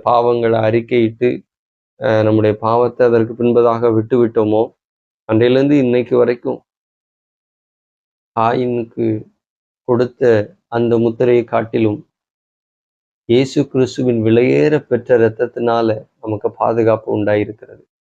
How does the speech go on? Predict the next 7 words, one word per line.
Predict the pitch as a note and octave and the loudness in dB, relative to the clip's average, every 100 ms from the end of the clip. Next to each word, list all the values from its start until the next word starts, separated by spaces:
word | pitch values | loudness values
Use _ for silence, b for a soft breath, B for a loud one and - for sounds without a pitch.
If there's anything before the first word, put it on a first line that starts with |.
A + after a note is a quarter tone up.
| _ _ _ _ | _ _ _ _
ஆகவே | G#2+ G#2+ A2+ | -2 0 0
பிரியமான | A2+ A#2 A2+ A#2 A#2 | 0 0 2 2 2
தேவ | A#2+ A#2 A#2+ | 4 4 2
பிள்ளைகளே, | A#2+ A#2+ B2 B2 | 0 2 4 2
இன்னையிலிருந்து | B2 D3 D3 D3 D#3 | 2 2 2 2 2
உங்க | D#3+ C3 A#2+ | 2 2 2
உள்ளத்துல | A#2+ C3 C#3 B2+ | 4 2 0 0